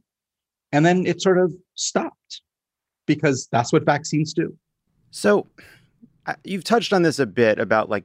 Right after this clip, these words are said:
Speaker 2: the contagiousness of breakthrough cases in vaccinated people. One thing you said is that it may take place, but it might be shorter because their in-,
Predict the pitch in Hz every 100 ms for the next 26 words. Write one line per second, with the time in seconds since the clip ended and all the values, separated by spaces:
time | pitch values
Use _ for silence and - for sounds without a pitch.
0 | _ - 117 107 139 135 139 - 120 107
1 | - - 104 98 - - 123 127 123 110
2 | 110 98 95 101 104 101 104 92 101 -
3 | 71 107 113 113 101 120 110 98 104 -
4 | _ _ - 120 120 113 117 - 190 165
5 | - 120 113 - 107 - 117 107 92 110
6 | 92 101 95